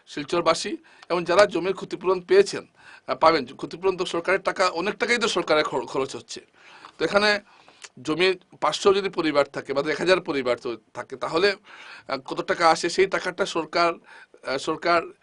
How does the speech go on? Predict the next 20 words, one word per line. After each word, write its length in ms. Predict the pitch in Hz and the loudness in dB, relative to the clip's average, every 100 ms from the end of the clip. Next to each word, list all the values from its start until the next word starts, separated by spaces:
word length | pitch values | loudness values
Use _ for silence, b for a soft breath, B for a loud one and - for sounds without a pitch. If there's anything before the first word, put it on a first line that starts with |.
| B B - | B B -12
এক 200 | 131 127 | -8 0
বার-, 180 | 135 147 | 2 4
বার-, 140 | 143 | 2
বার-, 240 | 143 151 | 2 0
যে 120 | 156 175 | 0 -4
কোনো 160 | 240 | -2
বড় 180 | 185 208 | 2 0
প্রজেক্টেই 400 | 214 208 - 220 | 2 -4 -2 -2
টাকা, 280 | 156 151 147 | -2 0 0
টাকার 400 | - 147 147 160 | 0 -6 0 0
খরচ 340 | 135 127 - | 0 -4 -2
হয়, 120 | 214 - B B B | -4 -4 B B B
তো 60 | 202 | -2
এখানেও 200 | 247 262 | 2 2
টাকা 260 | 403 269 240 | 2 2 4
খরচ 320 | 226 214 214 | 4 2 4
হবে, 120 | 202 | 2
খুব 160 | - 202 | 2 0
স্বাভাবিক 340 | 180 196 185 | 4 6 4
কথা। 300 | 139 151 | 0 -4